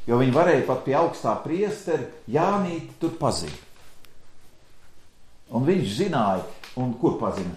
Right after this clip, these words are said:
Virtuves tā strādniece. Tā viņu pazina. Jo viņi piegādāja zivis. Tātad,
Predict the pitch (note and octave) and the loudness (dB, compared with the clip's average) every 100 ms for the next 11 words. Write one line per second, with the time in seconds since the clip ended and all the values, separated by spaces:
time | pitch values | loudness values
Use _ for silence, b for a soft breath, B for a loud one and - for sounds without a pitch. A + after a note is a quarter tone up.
0 | - - G3+ B3 - F#2 F2+ - D2+ - | -12 -4 -2 -2 -2 -4 -4 -8 -12 -10
1 | F#2 D#2 - - - - - - - - | -8 -8 -10 -14 -18 -18 -18 -18 -20 -20
2 | - - C3+ D#3 D#3 D3+ C#3 - - - | -20 -10 -6 -2 -2 -2 -4 -6 -10 -18
3 | B B B B G2+ D3 E3 - - - | B B B B 4 6 4 0 -6 -10
4 | G2 - E3+ F3+ D3 B2 C3+ A#2+ F#2 D#2 | -10 2 4 6 4 4 2 0 -4 -8
5 | - - E3 C#3 | -10 -6 -4 -2